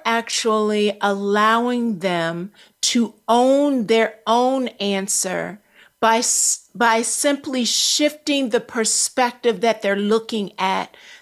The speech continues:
the situation, the scenario, or even the problem. And I would think on the other side of owning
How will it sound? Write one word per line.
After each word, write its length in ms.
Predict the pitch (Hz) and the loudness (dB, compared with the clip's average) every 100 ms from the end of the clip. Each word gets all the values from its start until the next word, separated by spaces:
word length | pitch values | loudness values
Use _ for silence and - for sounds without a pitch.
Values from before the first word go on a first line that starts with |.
| _ | _
the 120 | 214 | -2
situation, 920 | 208 - 214 220 196 226 226 - 233 220 | 0 -2 -2 0 2 2 0 0 0 -2
the 80 | 208 | -2
scenario, 600 | - 202 208 220 214 214 | -2 0 0 2 2 2
or 220 | - 226 | 2 2
even 340 | 254 254 240 226 | 2 0 0 -2
the 80 | |
problem. 800 | - - 247 269 294 170 156 147 - - - - - _ 220 | -4 0 4 4 2 -4 -6 -8 -14 -20 -20 -20 -20 _ 0
And 540 | 233 233 220 220 214 - _ _ _ 214 | 2 2 0 -2 -6 -12 _ _ _ 2
I 160 | 240 | 4
would 240 | 277 294 - | 4 0 -2
think 720 | - 269 254 226 208 - - - | 0 2 2 0 -4 -8 -20 -2
on 180 | 233 220 | 0 0
the 180 | 220 - - | -2 -4 0
other 300 | 240 254 294 | 2 4 2
side 760 | 294 - 220 220 220 220 226 - | 0 2 4 4 4 2 0 -2
of 280 | 202 196 190 - - | 0 0 -2 -6 -2
owning 840 | 233 247 262 226 202 202 196 202 | 2 2 2 2 0 0 -2 -6